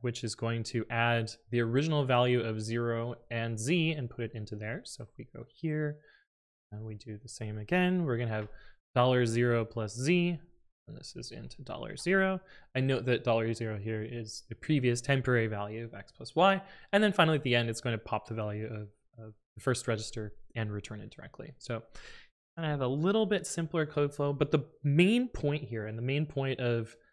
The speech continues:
Uh, register-based instruction sets in general, is they tend to have fewer instructions to do things.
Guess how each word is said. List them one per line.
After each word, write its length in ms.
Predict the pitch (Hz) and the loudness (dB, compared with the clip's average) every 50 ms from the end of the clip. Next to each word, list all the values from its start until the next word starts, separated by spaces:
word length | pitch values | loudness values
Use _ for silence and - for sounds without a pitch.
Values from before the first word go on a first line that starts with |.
| _ _ _ _ _ _ - | _ _ _ _ _ _ -12
Uh, 200 | 110 110 107 107 | -8 -8 -6 -4
register-based 800 | 110 127 135 135 135 - - 139 117 120 123 120 117 113 - - - - | 0 0 0 0 0 0 0 0 0 2 2 2 2 0 -2 -10 -10 -10
instruction 520 | 127 110 110 - - 120 113 - - 117 | -10 -8 -8 -6 -6 -6 -4 -4 -8 -8
sets 300 | 110 - 120 107 104 - | -6 -6 -6 -6 -6 -6
in 160 | 127 113 117 | -6 -2 2
general, 400 | 120 170 220 220 190 180 175 165 - - - _ _ - | 4 4 6 6 6 4 2 0 -4 -10 -20 _ _ 0
is 240 | - 156 175 170 151 | 2 4 4 4 4
they 160 | 165 170 175 | 4 4 4
tend 320 | 160 - - 151 170 185 190 | 2 0 0 2 2 2 2
to 40 | |
have 280 | 156 127 147 151 147 147 | 2 2 2 0 0 -2
fewer 400 | - - 123 127 131 139 139 135 | -6 -4 0 2 2 2 2 0
instructions 760 | 117 120 120 - - - 117 113 - - - 117 110 110 - | 0 -2 -4 -4 -2 0 0 0 -2 -2 -6 -4 -4 -6 -6
to 100 | - 113 | -8 -10
do 220 | - - 110 107 | -8 -6 -6 -6
things. 400 | - - - - 127 135 - - | -6 -8 -12 -12 -12 -12 -14 -12